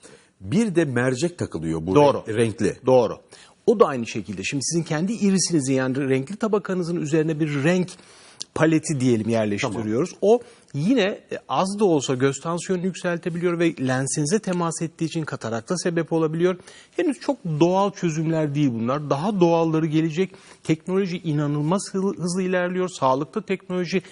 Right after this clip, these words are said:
Speaker 2: hemen sağlığın içerisine giriyor. Göz bunları en iyi uygulayan branşlardan bir tanesi. Biraz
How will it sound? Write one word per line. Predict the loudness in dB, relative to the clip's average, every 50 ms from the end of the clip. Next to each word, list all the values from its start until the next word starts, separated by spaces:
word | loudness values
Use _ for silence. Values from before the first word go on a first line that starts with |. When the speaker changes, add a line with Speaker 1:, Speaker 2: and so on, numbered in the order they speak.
| -20 -20 _ 0
Speaker 2:
hemen | 2 2 2 2 0
sağlığın | 0 0 0 2 2 2 0 -2 -2
içerisine | -2 -2 -2 -2 -2 -2 -4 -4 -4
giriyor. | -4 -4 -4 -4 -4 -2
Göz | 0 2 0 0 0 -2
bunları | -4 -2 -2 -2 -2
en | -2 0 0 0
iyi | 2 2 2
uygulayan | 2 2 2 2 2 2 2 0 0 -2
branşlardan | -2 -2 -2 -2 -2 -2 -2 -2 -2 -4 -4 -4
bir | -4 -2
tanesi. | -2 -2 -2 -4 -6 -8 -8 -8 -8 -10 -12 -20 -20 -20 -20 _ _ 0
Biraz | 0 0 0